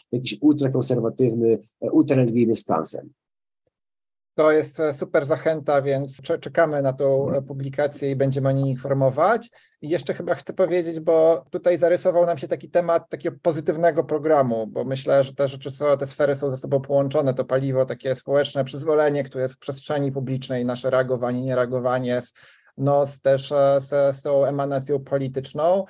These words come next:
Speaker 2: I z pewnością do tego tematu w tym obszarze praw człowieka związanym z prawami mniejszości będziemy wracać, e, też w naszym podcaście, żeby, mm, powiedzieć, jakie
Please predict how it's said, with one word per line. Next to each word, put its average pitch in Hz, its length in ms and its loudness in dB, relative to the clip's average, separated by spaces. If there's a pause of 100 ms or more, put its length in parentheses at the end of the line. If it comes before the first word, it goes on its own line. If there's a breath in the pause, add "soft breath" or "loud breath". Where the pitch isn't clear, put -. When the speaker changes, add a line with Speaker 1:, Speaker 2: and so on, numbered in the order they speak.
(400 soft breath)
Speaker 2:
I 143 420 -6
z - 40 -16
pewnością 143 560 -2
do 139 100 -2
tego 139 300 2
tematu 135 760 0
w - 60 -20
tym 135 160 -4
obszarze 135 380 -2
praw 135 260 -2
człowieka 135 560 -2
związanym 127 500 -4
z 123 380 -2
prawami 135 280 2
mniejszości 135 380 -4
będziemy 135 320 -2
wracać, 139 680 0
e, 139 140 2
też 131 160 -4
w - 20 -6
naszym 135 260 -4
podcaście, 135 880 2 (440 soft breath)
żeby, 135 340 0
mm, 127 720 0
powiedzieć, 131 420 0
jakie 127 500 2